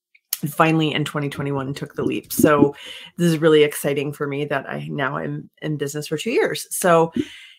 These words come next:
yay. And I'll tell you what those specials are in just a minute. If you're super excited to find out and you wanna know right away, you can just, um,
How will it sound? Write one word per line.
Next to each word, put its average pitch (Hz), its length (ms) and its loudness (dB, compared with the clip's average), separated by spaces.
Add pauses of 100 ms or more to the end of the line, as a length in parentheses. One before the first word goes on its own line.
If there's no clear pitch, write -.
(200)
yay. 180 480 6
And 185 180 2
I'll 160 160 4
tell 208 240 0
you 202 140 2
what 180 160 2
those 175 160 2
specials 170 340 -2
are 160 160 4
in 156 80 0
just 156 180 -8
a 156 60 -2
minute. 156 280 0
If - 140 -4
you're 160 120 -4
super 180 340 -2
excited 156 400 -2
to 156 80 -2
find 147 300 -2
out 214 300 2
and 151 260 -2
you 143 280 -6 (140)
wanna 143 260 0
know 143 160 -2
right 143 240 0
away, 151 300 0
you 165 320 -2
can 160 160 -8
just, - 380 -10 (100)
um, 139 360 -12